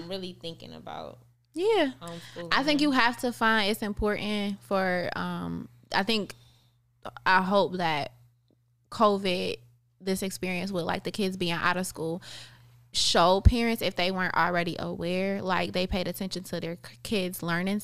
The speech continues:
Speaker 2: styles
Speaker 1: Mm-hmm.
Speaker 2: and what they need, because sometimes a lot of kids do struggle in school, and it's not because, um, they can't learn or because, you know, it's because of how they're being taught.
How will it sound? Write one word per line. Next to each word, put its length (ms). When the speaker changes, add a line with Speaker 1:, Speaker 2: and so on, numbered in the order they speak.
Speaker 2:
styles 680
Speaker 1:
Mm-hmm. 120
Speaker 2:
and 260
what 180
they 140
need, 300
because 400
sometimes 460
a 60
lot 200
of 60
kids 260
do 160
struggle 560
in 180
school, 460
and 160
it's 120
not 260
because, 680
um, 360
they 160
can't 380
learn 440
or 180
because, 500
you 140
know, 380
it's 260
because 480
of 140
how 380
they're 160
being 260
taught. 420